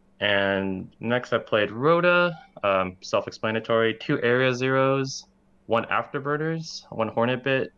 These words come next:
two Shark Cannon. Uh, you don't need to play three anymore because Drytron isn't a, like, an amazing deck right now. And you don't play Desires, so you won't banish, like, multiple copies of this card, so I think two is just fine.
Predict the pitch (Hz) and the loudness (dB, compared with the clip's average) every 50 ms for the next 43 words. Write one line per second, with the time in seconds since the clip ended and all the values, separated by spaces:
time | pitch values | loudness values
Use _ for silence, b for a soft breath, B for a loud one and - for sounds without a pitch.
0 | _ _ - 139 131 127 - - 117 123 - - 135 127 131 131 135 135 139 135 | _ _ -4 -2 -2 -2 0 0 0 0 0 -2 -4 -2 -2 -2 -2 -4 -6 -6
1 | - - 104 104 104 110 139 185 196 196 202 185 - 175 147 - - 104 107 117 | -2 0 2 4 4 4 4 2 2 2 2 0 2 0 0 0 0 -2 -2 0
2 | 123 127 127 131 131 127 113 107 - - 107 101 98 - - 101 104 110 - 120 | 0 0 2 2 0 0 0 -2 -2 0 0 0 0 0 0 0 0 0 0 -2
3 | 117 104 101 110 104 95 95 90 92 _ _ _ _ - 101 98 95 95 98 90 | 0 0 0 0 0 0 -2 -2 -4 _ _ _ _ -6 -4 -2 -2 -2 -2 -2
4 | 95 98 98 101 95 85 92 95 92 - 104 104 110 113 117 120 127 b b b | -2 -2 -2 -4 -4 -2 -2 -2 -2 -2 -2 0 0 0 0 0 -2 b b b
5 | b b _ _ _ - 113 143 160 151 135 143 143 123 98 101 98 104 113 117 | b b _ _ _ 0 2 2 2 4 2 2 2 2 0 0 0 2 2 2
6 | 120 117 - 107 104 98 101 110 95 82 98 98 98 101 98 90 - 98 92 87 | 0 0 -2 -4 -4 -2 0 -2 0 0 0 0 0 -2 -4 -4 -4 -4 -4 -4
7 | - - 101 98 95 98 98 95 - - 92 92 95 - 104 101 107 101 - 110 | -4 -4 -4 -4 -4 -4 -6 -8 -8 -6 -6 -6 -6 -6 -6 -4 -4 -4 -4 -6
8 | - - 120 117 117 113 113 - 92 90 92 92 - - _ _ - _ _ - | -2 0 0 0 0 0 -2 -4 -2 -2 -2 -4 -6 -12 _ _ -20 _ _ -4
9 | - 156 143 123 143 131 104 90 98 95 90 - 95 90 92 - | -2 -2 -2 0 0 0 0 2 0 -2 -2 -2 -4 -4 -4 -4